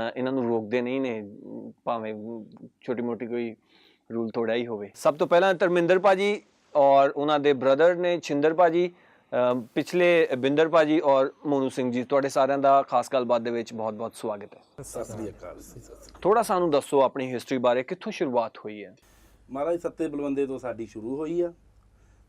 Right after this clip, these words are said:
Speaker 2: ਤੇ ਗੁਰੂਆਂ ਨਾਲ ਥੋੜ੍ਹਾ ਜਿਹਾ ਸਾਡਾ ਜਿਹੜਾ ਕੁ ਨਾਰਾਜ਼ਗੀ
Speaker 1: ਰੇਡ ਕਰ-
Speaker 2: ਹੋ ਗਈ ਸੀ।
Speaker 1: ਜੀ।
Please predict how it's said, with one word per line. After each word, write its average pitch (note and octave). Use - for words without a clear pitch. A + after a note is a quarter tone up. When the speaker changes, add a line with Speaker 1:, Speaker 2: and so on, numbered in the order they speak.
Speaker 2:
ਤੇ C3
ਗੁਰੂਆਂ C#3
ਨਾਲ D3+
ਥੋੜ੍ਹਾ D3
ਜਿਹਾ D3
ਸਾਡਾ B2+
ਜਿਹੜਾ B2+
ਕੁ A2+
ਨਾਰਾਜ਼ਗੀ B2+
Speaker 1:
ਰੇਡ B2
ਕਰ- C3+
Speaker 2:
ਹੋ A2
ਗਈ G2
ਸੀ। A2
Speaker 1:
ਜੀ। A2